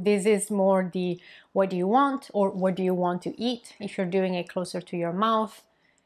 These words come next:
Um, "Cosa vuoi?" I would say it's the translation if you were to use your beautiful Italian words. "Cosa vuoi?" Now, the third Italian hand gesture we're gonna see today, let me come closer to the camera for a second.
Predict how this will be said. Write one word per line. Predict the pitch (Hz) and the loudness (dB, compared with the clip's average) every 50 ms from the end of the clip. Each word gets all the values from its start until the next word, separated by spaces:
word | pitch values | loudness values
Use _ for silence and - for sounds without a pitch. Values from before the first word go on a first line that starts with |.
| _ _ _ _ _ - | _ _ _ _ _ -2
Um, | 190 185 180 175 170 175 175 170 170 165 165 165 _ _ _ _ _ - | 0 0 0 0 -2 -2 -4 -4 -6 -6 -8 -10 _ _ _ _ _ -2
"Cosa | - 208 175 196 | 0 2 2 2
vuoi?" | 175 170 180 175 170 170 170 170 180 175 - - | 0 2 0 0 0 0 -2 -2 -4 -8 -10 -6
I | 220 170 170 | -4 -2 -2
would | 165 165 165 - - | -2 -4 -6 -8 -8
say | - - 185 170 170 170 170 | -4 -2 0 0 0 -2 -4
it's | 180 175 - - | -8 -10 -10 -8
the | 190 180 170 165 165 - | -4 -4 -4 -4 -6 -8
translation | - - 185 175 170 175 175 170 170 - - 180 175 | -4 -4 -2 -2 -2 -4 -6 -6 -8 -8 -8 -8 -8
if | 175 170 - | -10 -10 -8
you | 196 185 | -8 -6
were | 180 180 175 175 | -4 -4 -4 -4
to | 175 - 196 | -6 -8 -8
use | 180 180 185 185 175 - | -6 -4 -4 -6 -4 -4
your | 185 175 175 | -4 -4 -4
beautiful | 165 165 - 202 185 185 - - 185 175 175 | -4 -2 -2 -2 -2 -2 -4 -2 -2 -2 -2
Italian | - 180 - 185 175 170 175 170 170 170 | -4 -8 -6 -6 -4 -4 -4 -6 -6 -6
words. | 175 185 - 185 190 - - - _ _ _ _ | -8 -8 -10 -12 -16 -18 -20 -20 _ _ _ _
"Cosa | - 285 - 311 | -4 0 0 0
vuoi?" | 285 214 - - 202 254 - _ _ _ _ _ _ _ - _ _ - - - - - - _ - | 0 0 -2 -2 -4 -6 -8 _ _ _ _ _ _ _ -20 _ _ -20 -20 -20 -20 -20 -18 _ -2
Now, | 233 240 240 240 233 | 0 0 2 2 0
the | 214 202 220 | 0 -2 -4
third | 196 - - 294 294 294 302 302 269 247 - - - _ _ | -4 -2 2 4 6 8 8 6 4 2 -8 -14 -20 _ _
Italian | - 226 - - 226 214 202 196 190 180 | -8 -6 0 2 2 2 2 0 -2 -4
hand | 175 190 196 185 180 | -4 -4 -4 -4 -4
gesture | 180 - 185 - - - 180 175 | -4 -6 -8 -8 -6 -4 -4 -2
we're | 175 180 175 | -2 -2 -2
gonna | 180 175 180 175 | -4 -4 -6 -4
see | - - 320 302 | -2 -2 -2 -2
today, | 311 - - 214 208 196 190 202 - _ - - - _ | -2 0 2 4 4 4 2 -2 -6 _ -20 -20 -16 _
let | - 185 | -6 -6
me | 185 175 | -6 -6
come | - - 185 175 | -6 -8 -8 -6
closer | - - 262 247 240 - 220 208 202 | -2 0 0 0 0 0 -2 -2 -2
to | 202 - | -2 -4
the | 190 185 | -8 -6
camera | - - 180 175 175 170 180 | -6 -6 -6 -4 -4 -4 -4
for | - - 175 | -4 -4 -4
a | 170 | -4
second. | 170 - 190 - - - - 185 190 - | -4 -4 -6 -6 -6 -8 -8 -8 -8 -10